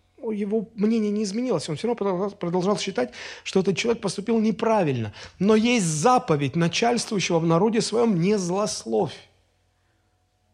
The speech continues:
Он распознал или не распознал сначала, а потом, когда распознал, это изменило его отношение. Подобным образом и современные христиане, что значит,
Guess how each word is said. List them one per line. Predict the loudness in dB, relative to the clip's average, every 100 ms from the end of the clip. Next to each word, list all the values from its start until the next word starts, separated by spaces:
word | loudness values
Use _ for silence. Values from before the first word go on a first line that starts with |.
| _ _ _
Он | -2 -2 -4 -4
распознал | 0 0 -2 -4 -8 -4 -4 -4 -6 -4 -4 -6 -12 -16 _ _ -2
или | 0 2
не | 2 2 2
распознал | -2 -6 -6 -4 -2 -4
сначала, | -6 -8 -6 -4 -4 -4
а | -4 -4
потом, | -4 -2 -2
когда | -2 -2
распознал, | -4 -6 -4 -4 -4
это | -4 -4
изменило | -2 0 2 0 -2 -12 -20 -6 -4
его | 0 4 4
отношение. | 4 0 2 0 0 -4 -12 -18 -18 -4
Подобным | 0 4 6 4 4 4
образом | 6 6 4 2
и | -2
современные | 0 2 4 4 4 4 4 2
христиане, | 2 2 2 2 4 6 4 2 -2 -12 _ _ _ _ _ _ -20 -20 _ -20 _
что | -6 -4
значит, | -2 -4 -8